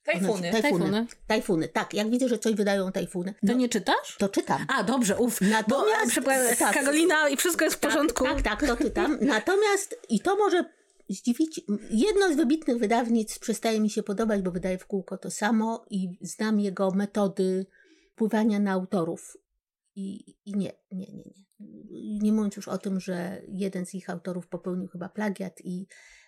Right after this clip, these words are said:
Speaker 2: wydawnictwo nic z tym nie robi.
Speaker 1: Dobra, ja mówiłam o tej sprawie u siebie. Jeżeli mnie obserwujecie, to wiecie, o co chodzi.
Speaker 3: O, tak się zastanawiam, jedna rzecz, no bo żeby zacząć czytać, trzeba rozpalić chyba już właściwie w młodej osobie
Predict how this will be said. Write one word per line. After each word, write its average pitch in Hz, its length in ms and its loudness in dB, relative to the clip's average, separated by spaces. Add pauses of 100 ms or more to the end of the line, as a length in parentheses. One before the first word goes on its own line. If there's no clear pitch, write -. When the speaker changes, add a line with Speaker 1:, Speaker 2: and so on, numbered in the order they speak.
(120)
Speaker 2:
wydawnictwo 180 420 -4
nic 156 160 -12
z - 40 -18
tym - 140 -8
nie - 100 -10
robi. - 240 -20 (520)
Speaker 1:
Dobra, 349 160 2 (500)
ja 320 160 4
mówiłam 220 400 4
o 202 40 2
tej 208 160 0
sprawie 202 380 0
u 214 80 2
siebie. 196 260 0
Jeżeli 233 240 4
mnie 240 120 4
obserwujecie, 220 560 0
to 220 120 0
wiecie, 190 280 0
o 185 60 -2
co 170 140 0
chodzi. 175 340 -4 (240)
Speaker 3:
O, 247 120 2
tak 330 180 -2
się 427 120 2
zastanawiam, 277 600 2
jedna 262 220 2
rzecz, 190 200 -2
no 233 80 4
bo 240 280 2 (100)
żeby 359 180 2 (100)
zacząć 254 260 2
czytać, 190 440 -6 (340)
trzeba 254 540 2 (520)
rozpalić 247 640 0
chyba 277 220 2
już 262 140 2
właściwie 240 380 0
w 220 40 2
młodej 220 320 4
osobie 180 480 -4